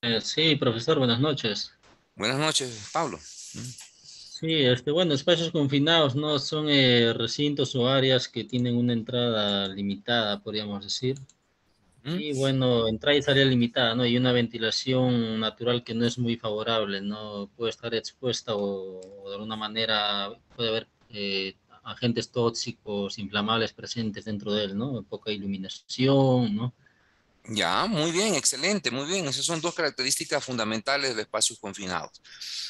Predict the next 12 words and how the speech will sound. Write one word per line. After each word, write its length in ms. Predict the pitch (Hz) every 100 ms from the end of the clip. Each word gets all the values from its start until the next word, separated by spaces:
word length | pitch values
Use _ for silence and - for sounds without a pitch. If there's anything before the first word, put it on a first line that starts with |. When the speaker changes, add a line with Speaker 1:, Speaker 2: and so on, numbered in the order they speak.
| - - - -
Speaker 2:
Hay 180 | 185 220
una 260 | 226 208
tercera, 760 | 180 147 185 180 170 151 127 120 -
ah, 420 | 113 107 107 104
adicional 600 | 104 104 - 123 170 151
que 100 | 139
también 380 | 120 107 113 120
es 180 | 123 -
no 140 | 120
menos 340 | 120 120 123 -
importante, 760 | 107 104 - 127 113 87 87
¿no? 200 | 95 170